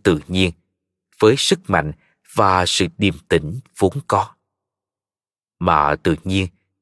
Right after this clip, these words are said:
thì luôn luôn mạnh mẽ, chẳng ốm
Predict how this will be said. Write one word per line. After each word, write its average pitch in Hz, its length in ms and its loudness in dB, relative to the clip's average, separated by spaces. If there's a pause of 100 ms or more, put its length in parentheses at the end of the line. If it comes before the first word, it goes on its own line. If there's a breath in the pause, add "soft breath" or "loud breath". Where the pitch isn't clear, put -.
(140)
thì 90 300 4
luôn 131 240 2
luôn 131 220 0
mạnh 95 260 -2
mẽ, 85 360 0 (520)
chẳng 87 280 0 (100)
ốm 117 180 4